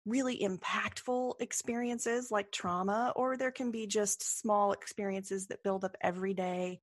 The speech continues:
that don't seem significant, but it all influences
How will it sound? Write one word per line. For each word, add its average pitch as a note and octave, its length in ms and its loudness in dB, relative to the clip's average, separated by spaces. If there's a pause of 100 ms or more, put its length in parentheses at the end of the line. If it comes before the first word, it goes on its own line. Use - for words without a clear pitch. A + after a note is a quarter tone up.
(140)
that F#3 400 6 (100)
don't G3 240 6
seem C#4 280 4
significant, F#3 680 0 (100)
but F#3+ 360 6
it G#3 200 2
all G#3+ 360 10
influences F3+ 880 -2